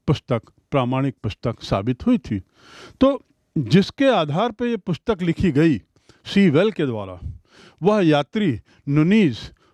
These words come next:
और साथ ही, अ, डोमिंगोस पाई, ये लोग इसी काल में आए थे जब अच्युतदेव राय यहाँ शासन कर रहा था। चौथा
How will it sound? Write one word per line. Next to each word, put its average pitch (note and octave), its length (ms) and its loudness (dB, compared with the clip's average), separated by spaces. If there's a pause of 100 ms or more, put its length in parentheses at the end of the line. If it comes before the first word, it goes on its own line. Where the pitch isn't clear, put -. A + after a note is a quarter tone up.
(100)
और D3 320 -2
साथ F3 300 -4 (100)
ही, F3+ 300 -2 (360)
अ, C#3 260 -2 (420)
डोमिंगोस F3 800 0 (380)
पाई, F3 300 0 (520)
ये G#3 280 0
लोग E3+ 400 -2 (260)
इसी G#3+ 320 0
काल B2+ 360 -2
में A#2+ 240 -4 (300)
आए D#3+ 260 0
थे E3 300 0 (280)
जब C#3+ 240 0 (100)
अच्युतदेव C#3 720 0
राय B2 420 -4 (240)
यहाँ B2 220 -4
शासन A#2 560 -6
कर G2 160 -12
रहा F#2 140 -12
था। - 260 -14 (3500)
चौथा A#3+ 500 4